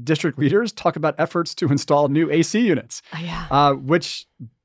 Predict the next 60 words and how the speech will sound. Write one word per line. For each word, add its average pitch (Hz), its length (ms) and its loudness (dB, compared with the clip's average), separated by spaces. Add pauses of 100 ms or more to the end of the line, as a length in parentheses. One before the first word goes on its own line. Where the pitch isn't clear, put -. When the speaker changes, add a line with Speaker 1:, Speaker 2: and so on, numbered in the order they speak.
(220)
Speaker 1:
they 160 160 4
say 262 240 6
now, 160 180 4
Jill, 147 240 2
"Don't 151 220 2
worry, 147 260 4
we 139 160 2
will 185 140 4
have 156 240 0
A 156 120 0
C 147 440 -2 (600)
completed 143 520 -2
by 127 160 0
the 120 100 -2
next 123 440 0
summer." - 360 -4
Next 180 200 0
summer. - 280 -8 (220)
Speaker 2:
Right. 156 260 -14 (240)
Speaker 1:
It's 110 120 -10
very 175 220 0
hot 165 240 -6
right 139 160 -8
now, 120 300 -10
but, 113 160 -8
uh, 127 140 0
next 175 240 0
summer, 185 400 0
we'll 135 100 0
have 135 140 0
A 131 100 0
C 131 160 -6
units 127 260 -2
in 113 80 -8
all 113 140 -8
of 107 80 -12
our 104 80 -16
schools. - 300 -20
Speaker 2:
Well, 254 100 -10
that'll 208 180 -8
be 160 100 -10
good 151 180 -10
to 135 80 -16
see. - 260 -16 (420)
After 226 380 -2
public 202 460 -4
comment, 196 500 -4
we 175 140 -4
heard 202 560 -4
the 196 160 -6
report, 175 520 -4
which 170 220 -8
was 170 240 -6
about 160 380 -6
school 170 280 -6
reopening. 165 640 -4
And 165 280 -4
with 160 120 -6
the 170 60 -8
chair 202 640 -4